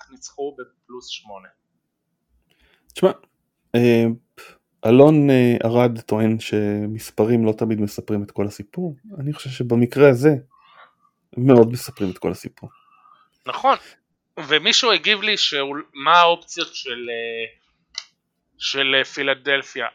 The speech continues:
Speaker 1: אז קודם כל פול ריד. דבר שני, אפילו פול מילסאפ, לשים אותו איזה חמש, שבע דקות, יהיה עדיף. אה, ויודע מה, אפילו, אפילו, אפילו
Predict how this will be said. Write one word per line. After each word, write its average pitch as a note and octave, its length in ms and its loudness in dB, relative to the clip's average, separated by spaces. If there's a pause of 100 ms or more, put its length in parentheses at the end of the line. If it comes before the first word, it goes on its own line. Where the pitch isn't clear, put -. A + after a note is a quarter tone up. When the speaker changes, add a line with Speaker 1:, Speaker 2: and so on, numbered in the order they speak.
Speaker 1:
אז B2 200 -6
קודם F#3+ 240 0
כל F#3+ 280 -2
פול E3+ 220 -2
ריד. C3+ 300 -4 (760)
דבר F3 280 6
שני, F3+ 340 2
אפילו G3 300 -2 (340)
פול G3 220 4
מילסאפ, F3 560 -2 (280)
לשים D3+ 420 -2
אותו E3 240 -6
איזה C3+ 120 -8
חמש, D#3 540 -6
שבע D3+ 260 -4
דקות, D3+ 420 -4 (640)
יהיה C3+ 280 2
עדיף. - 520 -6 (960)
אה, C#3+ 540 -2 (920)
ויודע D#3 400 2
מה, A#3 180 2 (200)
אפילו, C4+ 720 0
אפילו, G3+ 500 -2
אפילו B3+ 680 2